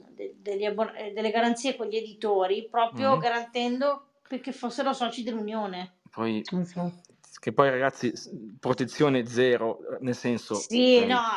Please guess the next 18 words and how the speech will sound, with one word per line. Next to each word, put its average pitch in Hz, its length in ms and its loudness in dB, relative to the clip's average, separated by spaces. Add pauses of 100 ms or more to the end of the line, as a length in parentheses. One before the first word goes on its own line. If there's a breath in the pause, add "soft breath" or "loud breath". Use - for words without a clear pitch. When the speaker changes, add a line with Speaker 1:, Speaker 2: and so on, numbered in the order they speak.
Speaker 1:
eh, 220 140 -10
quello, 294 320 2 (280)
Speaker 2:
Eh, 277 60 -2
Speaker 1:
eh, 226 500 -4
<laughs> 254 720 -12
Speaker 2:
nel - 800 -8
Speaker 1:
cioè 156 280 6
Speaker 2:
senso, 170 360 4
s-, - 240 -8 (160)
io 202 160 6
Speaker 3:
Sì. 180 100 8
Speaker 2:
dall'applicazione 170 600 4
Evalues 175 420 2
su 147 100 -12
di 143 120 -8
I 190 120 -2
O 160 240 -2
S - 160 -16